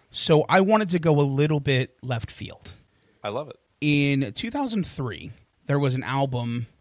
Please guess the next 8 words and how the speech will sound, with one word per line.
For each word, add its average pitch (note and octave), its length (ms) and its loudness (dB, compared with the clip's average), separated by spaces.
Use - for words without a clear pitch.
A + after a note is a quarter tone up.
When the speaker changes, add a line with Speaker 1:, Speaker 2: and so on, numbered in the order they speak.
Speaker 1:
uh, B2 220 0
basically E3 580 -2
a C3 400 0
tribute F3+ 520 -4
album G#2+ 380 -8
to A2 100 -10
Dolly G2 280 -8
Parton, F2 480 -12